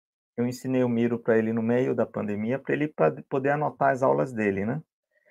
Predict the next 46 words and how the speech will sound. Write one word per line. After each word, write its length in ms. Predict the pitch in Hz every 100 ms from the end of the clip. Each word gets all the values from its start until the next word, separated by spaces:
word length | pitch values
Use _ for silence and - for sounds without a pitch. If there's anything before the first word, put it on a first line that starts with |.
| _ _ _ -
Aí 140 | 147
eu 60 | 160
falei 240 | 175 175
pra 200 | 175 175
ele, 320 | 135 101 113 _ _ _ _ _ -
"Caio, 300 | 185 190 135
vai 140 | 180
lá 120 | 196
na 120 | 170 120
escola 560 | - - 147 123 90 _ _ _ _ _ -
e 60 | 165
fala 260 | - 165
pra 140 | 165 170
professora 800 | 170 160 185 180 170 175 107 87
pra 120 | - 117
usar 200 | 117 120
o 80 |
Miro." 360 | 110 104 87 92 _ _ _ _ _ _ _ _ _ -
Aí 100 | 113
a 60 | 117
professora 500 | 131 127 - 131 131
falou 260 | 123 120
o 80 | 117
quê? 280 | 151 175 190 _ _ _ _ _ _ _ _ _ _ -
"Não, 380 | 247 202 190 208 _ -
não, 220 | 196 196
não 180 | 196 202
vamos 220 | 202 190
usar 160 | 156 156
não, 180 | 143 147
a 60 |
gente 220 | 139 151
já 100 | 156
tem 240 | 151 147 135
aqui, 280 | 120 143 139
já 120 | 135
tem 180 | 139 127
todas 300 | 131 131 127
as 180 | 123
ferramentas." 680 | - 131 135 117 113 117 120
A 60 | -
professora 520 | 143 - 127 - 143
não 120 | 143
teve 260 | 127 127 113
a 40 |
competência 920 | - 175 185 156 - 127 - -